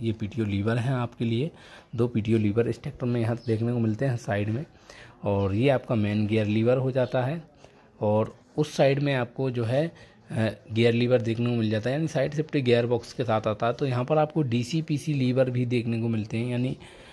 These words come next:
अ, हाइड्रोलिक के लिए आप यहाँ पर डीसी पीसी लीवर का कन-, अ, के द्वारा आप अपनी हाइड्रोलिक को कंट्रोल कर सकते हैं। बाकी इस ट्रैक्टर में एक फीचर और आया, ऐड किया है अभी, तो वो इस ट्रैक्टर में नहीं है। ऑयल ब्रेक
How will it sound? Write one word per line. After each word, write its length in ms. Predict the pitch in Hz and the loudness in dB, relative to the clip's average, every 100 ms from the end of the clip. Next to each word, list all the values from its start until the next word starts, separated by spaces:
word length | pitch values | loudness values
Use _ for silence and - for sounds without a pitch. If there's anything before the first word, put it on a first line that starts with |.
| - | -2
अ, 40 | 127 113 110 | 4 4 4
हाइड्रोलिक 580 | - 131 127 160 202 - | 2 0 4 4 4 0
के 120 | 160 | -2
लिए 220 | 135 120 123 | 0 2 2
आप 280 | 123 120 | 0 -2
यहाँ 180 | 123 113 | 0 0
पर 140 | 120 113 | 0 0
डीसी 300 | 120 120 143 | -2 -2 -4
पीसी 280 | 143 123 | -4 -2
लीवर 300 | 123 113 117 | 0 2 2
का 120 | 117 110 | 0 -2
कन-, 360 | 110 110 117 | 0 -2 0
अ, 180 | 113 104 - - | 2 0 -2 -8
के 100 | - | -2
द्वारा 260 | 110 107 117 | 2 4 4
आप 100 | 117 | 4
अपनी 240 | 113 - 123 | 0 -4 -6
हाइड्रोलिक 680 | - - 110 113 135 165 - | -6 -6 -2 2 2 2 -2
को 100 | 135 | -4
कंट्रोल 460 | 104 95 107 110 | -4 -4 -2 -2
कर 120 | 117 | -2
सकते 300 | 110 110 - | -4 -6 -4
हैं। 200 | 117 147 - - - - | -4 -4 -10 -20 -10 -2
बाकी 200 | 131 185 | 2 2
इस 120 | 180 | 2
ट्रैक्टर 260 | 175 156 165 | 0 0 2
में 160 | 160 143 | 2 2
एक 60 | |
फीचर 300 | - 139 139 | -2 0 0
और 260 | - 120 123 | 2 4 6
आया, 260 | 120 120 | 6 4
ऐड 340 | 123 - 120 120 | 2 2 2 0
किया 280 | - 123 107 | 0 0 2
है 220 | 113 107 | 2 0
अभी, 200 | 120 160 - - - - - - | -2 -8 -14 -20 -20 -20 -12 -2
तो 100 | 117 | 0
वो 160 | 123 | 2
इस 140 | 131 - | 2 0
ट्रैक्टर 240 | 135 151 | -6 -2
में 100 | 139 | 0
नहीं 240 | 127 123 117 | 2 0 0
है। 140 | 156 - - - | -4 -10 -20 0
ऑयल 260 | 123 151 160 | 4 4 4
ब्रेक 440 | 120 143 160 - | 2 2 2 2